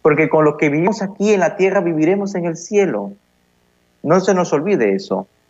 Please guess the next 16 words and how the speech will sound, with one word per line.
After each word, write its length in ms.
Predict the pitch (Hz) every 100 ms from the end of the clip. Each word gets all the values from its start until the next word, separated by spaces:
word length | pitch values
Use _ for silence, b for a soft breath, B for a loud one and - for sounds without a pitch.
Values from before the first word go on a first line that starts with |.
| _ _ _ _ _ -
Por 160 | 156
eso 200 | 180 226
tenemos 440 | 202 156 190 202 202
que 360 | 165 143 - - _ _ _ _ _
saber 560 | 156 214 196 180 - _ _ -
vivir 500 | 143 151 208 - _ _ _ _ _ _ _
todos 300 | - 220 202
juntos, 500 | - 147 131 131 127 _ _ _ _ _
ser 220 | 175 185
solidarios 760 | 185 220 165 151 180 127 110 - _ _ -
constantemente 880 | 139 - 180 180 160 151 156 151
con 200 | - 123
uno 220 | 170 185 131
y 100 | -
con 160 | 98
otros. 440 | 95 90 - -